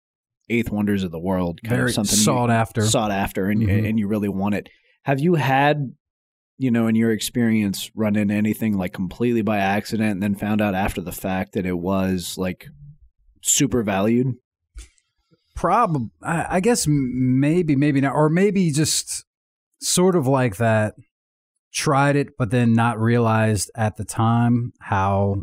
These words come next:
Speaker 2: awesome it was retroactively. Like, I remember when we,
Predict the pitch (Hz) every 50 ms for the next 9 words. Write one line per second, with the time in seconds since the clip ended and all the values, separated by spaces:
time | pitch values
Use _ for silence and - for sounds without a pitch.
0 | - _ - 107 104 110 - - 123 113 107 107 110 113 113 107 101 95 98 107
1 | 110 - - 110 104 104 107 107 - - 113 104 113 120 120 113 - - _ _
2 | _ _ - 117 113 127 120 117 120 120 127 113 113 127 113 113 120 120 117 113
3 | 110 110 117 117